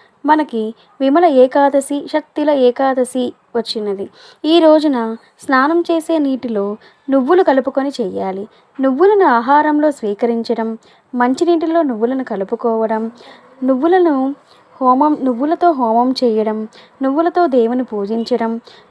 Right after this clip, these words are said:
నువ్వుల్ని దానం చేయడం వల్ల ఇలా ఆరు విధానాలతో చేస్తే శక్తిల ఏకాదశి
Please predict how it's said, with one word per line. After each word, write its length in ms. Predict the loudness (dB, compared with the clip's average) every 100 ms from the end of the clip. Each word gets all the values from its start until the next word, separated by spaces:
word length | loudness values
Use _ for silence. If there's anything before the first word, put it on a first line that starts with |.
| -2
నువ్వుల్ని 400 | 0 2 4 2
దానం 440 | 0 -2 -2 -4 -4
చేయడం 360 | -6 -4 -4
వల్ల 360 | -4 -4 -4 -4 -8 _ -6
ఇలా 260 | 0 0 0
ఆరు 480 | -4 -2 0 2 2
విధానాలతో 960 | -2 -2 -4 -2 -2 -2 0 0 0 -4 _ -20 _ _ _ _ -6
చేస్తే 520 | -6 -6 -8 -6 -8 -10 _ -6
శక్తిల 360 | -6 -4 0 2
ఏకాదశి 920 | 2 0 -2 -4 -4 -6 -4 -4